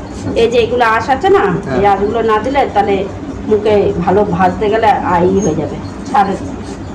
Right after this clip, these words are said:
Speaker 1: ছাড়বে না, দলা দলা থেকে যাবে।
Speaker 2: ওই জন্য ছাড়াতে হয় এরকম?
Speaker 1: হ্যাঁ, এমনি ছাড়িয়ে নিলে তাহলে আর দলা ভাব হয় না।
Speaker 2: মায়ের কথা মতো লঙ্কা আর এটা কি জানি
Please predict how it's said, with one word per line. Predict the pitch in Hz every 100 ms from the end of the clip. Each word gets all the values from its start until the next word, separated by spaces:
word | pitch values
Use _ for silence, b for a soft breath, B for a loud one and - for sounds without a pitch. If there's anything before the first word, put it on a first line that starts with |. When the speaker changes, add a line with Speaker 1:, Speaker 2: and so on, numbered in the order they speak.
| -
Speaker 1:
ছাড়বে | 349 208 220
না, | - - - - - 392
দলা | 285 226 214
দলা | 202 202
থেকে | 190 151 139
যাবে। | 131 139 - - - 143
Speaker 2:
ওই | 139 127
জন্য | 139 -
ছাড়াতে | 135 127 139 202
হয় | 117
এরকম? | 143 151
Speaker 1:
হ্যাঁ, | 151 156
এমনি | 160 170 165 -
ছাড়িয়ে | 175 175 185
নিলে | 190 302 - - - - -
তাহলে | 156 156
আর | 156
দলা | 156 - -
ভাব | 147 -
হয় | - -
না। | - - - - - - - - - - - - - - - - 139 135
Speaker 2:
মায়ের | 135 139 160 156
কথা | 139 156
মতো | 160 160 202 233 - - - - - - 135
লঙ্কা | 143 139 143 156 180 175
আর | 156
এটা | 156 165
কি | 170 170
জানি | 180